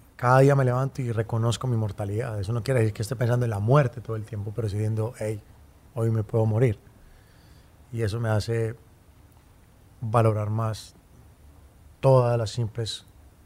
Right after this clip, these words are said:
cosas que no son tan simples, pero que realmente cuando uno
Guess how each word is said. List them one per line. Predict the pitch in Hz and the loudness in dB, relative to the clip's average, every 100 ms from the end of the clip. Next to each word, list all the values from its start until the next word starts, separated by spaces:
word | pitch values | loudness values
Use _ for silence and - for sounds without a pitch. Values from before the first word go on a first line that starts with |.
| - | -2
cosas | 139 113 113 | 2 2 0
que | - | -2
no | 117 | 2
son | 123 123 | 2 4
tan | 120 | 2
simples, | 110 117 107 104 - - - _ - - - - _ - | 2 -2 -2 -10 -10 -20 -20 _ -20 -20 -20 -20 _ -4
pero | 113 104 | -2 0
que | 113 | 0
realmente | 110 110 113 120 117 | 2 2 2 -2 -2
cuando | 117 110 107 | 0 0 2
uno | 110 117 113 | 2 2 0